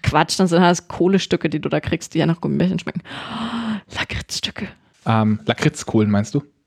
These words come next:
Speaker 1: Ja. Komm schon, wie gut wär das? Ich weiß leider nicht, wie viel Platz, das, also wie viel da,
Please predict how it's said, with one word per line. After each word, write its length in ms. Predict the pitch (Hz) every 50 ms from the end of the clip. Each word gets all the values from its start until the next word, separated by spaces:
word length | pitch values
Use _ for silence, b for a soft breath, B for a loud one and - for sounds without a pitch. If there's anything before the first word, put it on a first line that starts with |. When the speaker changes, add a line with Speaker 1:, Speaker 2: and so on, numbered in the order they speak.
| _ _ _ -
Speaker 1:
Ja. 140 | 190 190 - - _ _ _ _ _ b b b b b b _ _ _ _ _ _ _ _ _
Komm 180 | - 196 190 180
schon, 200 | - 160 180 170
wie 60 | 180
gut 140 | 165 180 180
wär 120 | 175 160
das? 160 | 151 160 - -
Ich 120 | 185 -
weiß 160 | - 190 202 196
leider 240 | 196 202 190 190
nicht, 200 | 190 202 214 -
wie 60 | 202 185
viel 140 | - -
Platz, 320 | - - 170 180 196 - -
das, 160 | 180 - -
also 200 | - 180 170 160
wie 80 | 170 180
viel 300 | - - 185 165 143 - - _ _ _ _ -
da, 240 | 196 - 165 156